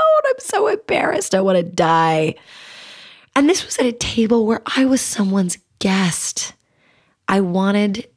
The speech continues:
to fall into a crack in the earth just thinking about it when I realized. In short, I was acting like a real jackass, right? But I knew these behaviors didn't come out of nowhere. And reviewing what my mental story was,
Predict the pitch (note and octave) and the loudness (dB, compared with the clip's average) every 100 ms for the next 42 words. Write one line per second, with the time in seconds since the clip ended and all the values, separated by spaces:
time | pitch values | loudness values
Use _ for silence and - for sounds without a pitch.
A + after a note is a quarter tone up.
0 | _ - G3 - - D#3+ D#3+ D#3 D#3 - | _ -4 -2 -4 -2 0 2 2 0 -2
1 | D3+ - D3+ - - D#3+ C#3+ C#3 C#3 C3+ | -4 -2 -4 -4 -6 -2 -2 -2 -4 -4
2 | - C#3 C3+ - C#3+ - C3 E3 C3 - | -2 -2 -2 -6 -6 -4 -6 -6 -6 -4
3 | - - C3+ C3+ C3 C3+ C#3 - - - | -4 -4 -4 -2 -2 -4 -6 -8 -8 -8
4 | - E3+ E3 G#3+ G3 - - - - - | -4 0 0 2 0 -2 -12 -18 -20 -20
5 | _ _ G3+ E3+ D#3 D3 - C#3 C#3 D3 | _ _ -4 -2 -2 -2 -4 -6 -4 -4
6 | C3+ C3+ C#3 C3+ C3 - - B2 B2 - | -4 0 2 2 0 -2 -4 -4 -4 -4
7 | - - - - D#3 D3 D#3+ - _ _ | -6 -6 -6 -2 0 0 -4 -12 _ _
8 | - G3 G#3 A#3 C#4+ - F#3 E3 E3 D3 | -2 0 0 2 0 0 0 0 0 0
9 | D#3+ D3+ - D3 C#3+ D#3 C3 B2+ B2+ C3 | -2 -2 -2 -2 -2 -4 -6 -4 -4 -6
10 | A2 - - _ - - _ _ _ F3 | -8 -10 -14 _ -20 -20 _ _ _ 0
11 | F#3 F3+ E3 - _ D#3+ E3+ D3+ F#3+ A3 | 2 0 -2 -6 _ -2 0 2 2 2
12 | B3+ C4 - D#3+ E3 - D#3 D3 C#3+ C#3+ | 2 -2 -4 -2 0 0 0 0 0 -2
13 | C3+ C#3 - D#3 D#3 C3+ B2+ C#3 - | -4 -6 -6 -4 -4 -2 -4 -4 -8